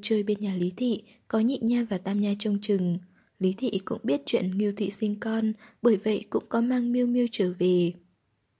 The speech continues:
Hai người về nhà, Hứa Thảo thắp đèn, nhìn thấy trong phòng có một gói to, liền ngẩng đầu hỏi Phú Quý: "Cái gì vậy?" Phú Quý cười nói: "Hôm nay ta có hai ít trái cây về cho nàng, chính là nho rừng nàng nói đó,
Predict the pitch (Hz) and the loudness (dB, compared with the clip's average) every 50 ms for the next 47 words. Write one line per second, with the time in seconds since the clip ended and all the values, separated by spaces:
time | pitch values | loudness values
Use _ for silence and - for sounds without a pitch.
0 | _ _ - - 226 202 196 190 185 190 190 185 185 185 185 185 180 180 180 180 | _ _ -4 -2 2 2 2 2 2 0 -2 -2 -2 -2 -2 -2 0 -2 -2 -4
1 | - - - - _ - 226 220 220 - 285 254 196 202 - - - - - 185 | -6 -12 -20 -6 _ 6 6 6 6 4 2 2 2 0 0 -4 -4 -2 0 0
2 | 185 185 180 175 175 180 - - - _ - 233 233 226 226 233 226 226 - 254 | 2 2 4 2 0 0 -4 -10 -14 _ 0 2 2 4 2 0 0 0 0 -2
3 | 247 - - 220 190 175 180 - 170 165 180 214 226 - - 180 180 185 180 - | -2 0 0 0 0 0 -2 -2 -2 -2 0 -2 -4 -4 -2 -2 -2 -2 -2 -2
4 | 220 226 226 240 240 233 226 - - - _ _ - 247 240 226 226 233 233 220 | 0 2 2 4 2 0 -2 -4 -10 -20 _ _ 0 2 4 4 4 4 2 2
5 | 190 170 180 202 196 190 196 196 190 - - 190 196 196 - 202 190 190 196 220 | 0 0 0 0 0 0 0 -2 -4 -2 -2 -2 -2 0 0 0 2 2 0 0
6 | 269 320 - - _ _ _ _ _ _ _ _ _ _ _ _ _ _ _ - | -2 -4 -8 -12 _ _ _ _ _ _ _ _ _ _ _ _ _ _ _ -4
7 | 240 240 233 - 269 240 202 - 196 165 160 190 208 214 214 - - _ _ _ | -2 -2 0 0 0 0 0 0 -2 0 2 2 2 2 0 -4 -10 _ _ _
8 | _ _ _ _ _ _ _ _ _ _ _ _ _ _ - - 202 202 202 190 | _ _ _ _ _ _ _ _ _ _ _ _ _ _ -6 -4 -2 0 0 -2
9 | 185 - 247 226 202 190 175 175 175 175 180 214 277 330 - - _ _ _ _ | 0 2 2 2 2 2 0 0 -2 -2 -2 -2 -4 -6 -10 -18 _ _ _ _
10 | _ _ _ _ _ _ _ _ _ _ _ - - 220 208 202 208 208 208 208 | _ _ _ _ _ _ _ _ _ _ _ -2 0 2 2 2 0 0 0 0
11 | 202 202 - - - _ - - 254 - 233 220 214 220 208 - 277 285 - - | -2 -2 -6 -12 -20 _ -6 -6 -2 0 0 0 0 -2 -2 -2 -4 -4 -2 -2
12 | 190 196 190 - 220 214 202 202 180 180 - 202 196 196 190 185 190 185 180 180 | -2 -2 -2 0 0 0 0 0 0 0 0 -2 -2 0 -2 -2 0 -2 -2 -2
13 | - - - - _ - - 226 220 254 285 277 233 214 214 208 208 202 208 - | -4 -8 -14 -20 _ -6 -2 0 0 0 0 0 0 0 2 0 -2 -2 -2 0
14 | 208 196 185 185 190 190 185 185 180 180 180 185 202 226 240 262 285 320 | 0 0 0 0 -2 -2 -4 -4 -4 -6 -6 -4 -4 -2 -2 -2 -2 -4